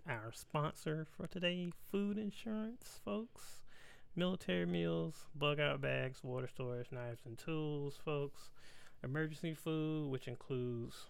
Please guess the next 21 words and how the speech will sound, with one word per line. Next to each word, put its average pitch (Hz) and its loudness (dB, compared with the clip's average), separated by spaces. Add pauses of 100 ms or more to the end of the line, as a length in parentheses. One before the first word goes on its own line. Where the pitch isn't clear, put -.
(120)
meals, 151 2
fruits, 147 -2
vegetables, 139 -2
meats, 135 0
beans 135 0
and 123 -4
rice, 127 -2 (120)
dairy 131 0
and 123 -2
drink, 131 -2 (400)
snacks 143 -2
and 131 0
desserts. 135 -4 (880)
Food 151 2
insurance, 120 -2
folks. - -6
You 120 -4
never 139 0
know. 131 0 (120)
Look, 123 -4 (520)
the, 127 -2